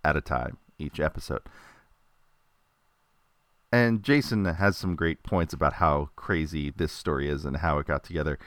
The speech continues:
And I think, uh, it's interesting to hear how Buzz Dixon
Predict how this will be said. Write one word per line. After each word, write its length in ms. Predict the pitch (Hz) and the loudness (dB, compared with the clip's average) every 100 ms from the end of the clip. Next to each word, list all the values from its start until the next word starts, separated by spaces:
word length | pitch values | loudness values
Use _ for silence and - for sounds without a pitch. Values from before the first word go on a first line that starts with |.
| - - _ - | -20 -20 _ -4
And 140 | 95 | -2
I 40 | |
think, 320 | 90 143 131 120 | -2 -2 -2 2
uh, 300 | 104 90 87 - _ | 4 4 0 -6 _
it's 160 | - 143 | -10 -6
interesting 360 | 160 - 127 | -6 -4 -4
to 40 | 101 | -4
hear 460 | - 107 95 85 - - - - | -2 2 2 0 -4 -16 -14 2
how 520 | 95 85 76 67 - _ _ _ _ _ _ _ _ _ _ _ _ _ _ _ _ _ _ _ _ | 4 4 4 0 -6 _ _ _ _ _ _ _ _ _ _ _ _ _ _ _ _ _ _ _ _
Buzz 240 | 113 90 80 | 4 4 4
Dixon 420 | 82 - 85 | -2 0 -4